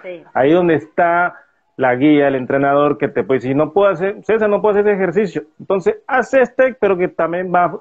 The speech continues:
Speaker 2: a trabajar el mismo músculo, pero de esta forma". Entonces yo le decía, "En YouTube no vas a encontrar eso porque si no puedes hacer un ejercicio que te está mostrando ahí, no sabes a quién preguntarle qué otra cosa puedo hacer". Entonces le decía yo, "Eh, YouTube es muy bueno, tiene muchas cosas muy buenas, pero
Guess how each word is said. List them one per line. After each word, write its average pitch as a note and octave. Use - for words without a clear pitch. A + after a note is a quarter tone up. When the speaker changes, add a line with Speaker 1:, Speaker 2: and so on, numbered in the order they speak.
Speaker 2:
a D#3+
trabajar D3+
el D3+
mismo D#3
músculo, G3+
pero C#3+
de C3+
esta B2+
forma". A#2
Entonces C3+
yo D3+
le C#3
decía, C#3+
"En D3
YouTube D3+
no G3
vas F3+
a F3+
encontrar D3+
eso F3+
porque D3
si C3
no D#3
puedes G#3+
hacer G#3
un A3
ejercicio F#3+
que F3+
te D3+
está D3+
mostrando F#3
ahí, F#3+
no C#3+
sabes D3
a B2+
quién C#3+
preguntarle C3
qué C#3+
otra C#3+
cosa C3
puedo A#2+
hacer". D3
Entonces A2+
le G#2+
decía A2+
yo, A2
"Eh, G#2
YouTube G#2
es D3
muy C#3+
bueno, A#2
tiene G#2
muchas A2
cosas A2
muy G#2+
buenas, B2
pero G2